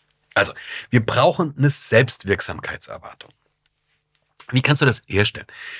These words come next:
Bring dir mal ein Beispiel, was es relativ deutlich macht. Vielleicht hast du, hast, vielleicht hast du Kinder, vielleicht hast du kleine Kinder. Kleine Kinder, viele kleine Kinder erleben sich in vielen Situationen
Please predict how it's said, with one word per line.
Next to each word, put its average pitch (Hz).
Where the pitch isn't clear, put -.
Bring 170
dir 220
mal 202
ein 160
Beispiel, 110
was 95
es 95
relativ 120
deutlich -
macht. 71
Vielleicht 131
hast -
du, 147
hast, -
vielleicht 170
hast 143
du 139
Kinder, 104
vielleicht -
hast -
du 110
kleine 101
Kinder. -
Kleine 147
Kinder, 165
viele 151
kleine 123
Kinder 120
erleben 107
sich -
in 95
vielen 151
Situationen 110